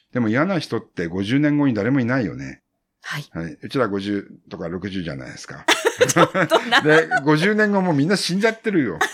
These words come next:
Speaker 2: <laughs>
Speaker 1: あと建物も、今私たちが目に見えてる建物も、五十年後、百年後はもう全部なくなってるわけなんで。
Speaker 2: あ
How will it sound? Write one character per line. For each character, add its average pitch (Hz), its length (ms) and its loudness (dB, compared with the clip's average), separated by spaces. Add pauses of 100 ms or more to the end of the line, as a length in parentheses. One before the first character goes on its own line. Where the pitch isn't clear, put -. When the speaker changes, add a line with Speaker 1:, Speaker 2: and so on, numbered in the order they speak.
Speaker 2:
<laughs> - 260 -8
Speaker 1:
あ 143 80 2
と 123 160 2
建 131 280 2
物 233 240 2
も、 135 500 0 (100)
今 165 140 0
私 170 240 0
た 175 120 0
ち 147 80 0
が 117 80 0
目 147 160 2
に 139 80 2
見 127 100 2
え 131 40 0
て 123 100 -2
る 107 60 0
建 123 240 -4
物 160 220 0
も、 101 360 -2
五 92 120 -4
十 147 140 0
年 170 140 -2
後、 160 80 0
百 139 220 -2
年 151 140 0
後 147 100 2
は 101 220 -2 (200)
も 107 80 -2
う 104 40 -2
全 170 160 0
部 165 60 0
な 101 140 -2
く 104 80 -4
な 165 100 2
っ 170 60 -6
て - 80 -2
る 180 80 0
わ 156 80 2
け 160 60 2
な 196 260 0
ん 208 40 2
で。 117 60 2
Speaker 2:
あ 95 360 -2